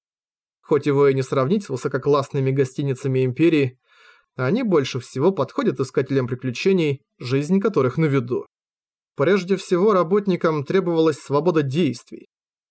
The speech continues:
Привлекающие внимание гостиницы на оживлённых улицах не подходили. Но вместе с тем они не могли всегда встречаться и заключать сделки в сомнительных местах.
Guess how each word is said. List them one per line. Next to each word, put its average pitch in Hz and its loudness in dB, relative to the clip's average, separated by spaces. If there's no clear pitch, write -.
Привлекающие 139 2
внимание 139 0
гостиницы 147 -2
на 214 0
оживлённых 131 0
улицах 165 0
не 160 0
подходили. 131 -2
Но 135 0
вместе 143 -2
с - -8
тем 147 0
они 147 0
не 147 2
могли 143 0
всегда 135 -2
встречаться 131 -4
и - -2
заключать 123 -4
сделки 139 0
в - -6
сомнительных 135 -2
местах. - -4